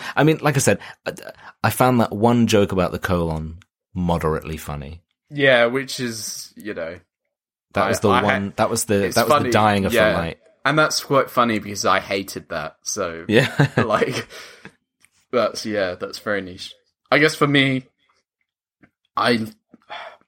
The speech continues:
Speaker 2: I liked the, the fact that I, I did like when the two meh people,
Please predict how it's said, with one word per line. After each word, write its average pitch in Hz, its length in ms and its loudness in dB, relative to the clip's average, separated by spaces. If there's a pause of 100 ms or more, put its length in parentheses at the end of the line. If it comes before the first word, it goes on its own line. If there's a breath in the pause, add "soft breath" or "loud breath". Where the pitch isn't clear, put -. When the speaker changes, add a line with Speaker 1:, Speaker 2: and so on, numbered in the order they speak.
(540)
Speaker 2:
I 135 320 2
liked 127 920 0 (1000)
the, 104 720 2 (1000)
the 98 220 -2
fact - 680 -4
that 95 340 0 (320)
I, 117 160 4
I 117 140 4
did 120 320 0
like 110 580 0 (640)
when 98 400 2
the 95 400 2 (260)
two 98 320 2
meh 90 380 2
people, 98 720 -2